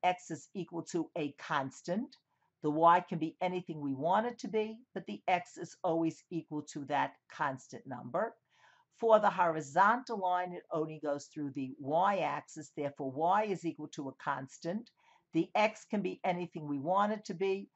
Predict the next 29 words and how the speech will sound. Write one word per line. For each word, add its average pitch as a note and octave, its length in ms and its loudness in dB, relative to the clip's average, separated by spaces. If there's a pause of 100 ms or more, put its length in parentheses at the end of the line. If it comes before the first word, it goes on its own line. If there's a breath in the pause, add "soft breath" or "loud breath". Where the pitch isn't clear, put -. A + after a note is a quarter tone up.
(320)
but G3+ 160 -2
the G#3 80 0
y D#3+ 540 4 (160)
is D#3+ 320 -6
fixed, - 400 -2
such D#3+ 240 -2
as C#3 160 -8
where C3 260 -4
x E3+ 260 -2
equals C#3 300 -8
negative B2+ 380 -8
seven G3 500 0 (140)
or F3+ 160 0
y D3 320 2
is C#3 320 -6
equal D3 240 -8 (100)
to C#3 140 -8 (100)
four. C3 340 -4 (760 soft breath)
So D3+ 240 0
x F#3+ 280 -2
equals F3 280 -6
negative D#3+ 380 -2
seven E3+ 340 0
we D3+ 120 -4
see C#3+ 260 -6
is C3 140 -8
our C3 180 -6
vertical E3+ 380 -2
line. G3+ 420 4